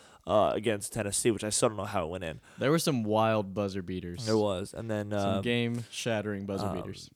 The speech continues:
Speaker 1: this wasn't the first round, but in the second round, uh, uh, we also had, we also had, um, Syracuse over Michigan State.
Speaker 2: Yeah,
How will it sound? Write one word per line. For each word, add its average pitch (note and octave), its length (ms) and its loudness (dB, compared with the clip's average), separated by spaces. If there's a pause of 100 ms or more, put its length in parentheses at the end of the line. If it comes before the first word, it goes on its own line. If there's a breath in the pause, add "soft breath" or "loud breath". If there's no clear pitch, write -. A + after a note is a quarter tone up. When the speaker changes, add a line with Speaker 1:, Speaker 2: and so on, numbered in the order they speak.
(140)
Speaker 1:
this B2+ 180 0
wasn't C3+ 260 6
the A2 80 0
first D#3 280 4
round, A2 180 4
but G2+ 60 0
in G2 60 -6
the G#2+ 40 -4
second C#3+ 240 -2
round, A2 320 -4
uh, D#2 360 -6 (200)
uh, - 160 -12 (120)
we - 140 -2
also A#2 200 -2
had, A2+ 220 -4
we A2 100 -8
also A2 200 -12
had, F#2+ 80 -14 (220)
um, - 220 -12 (260)
Syracuse C3 520 0
over G#2 180 -8
Michigan - 280 -12
State. E3+ 320 0 (540 soft breath)
Speaker 2:
Yeah, A#2+ 260 -4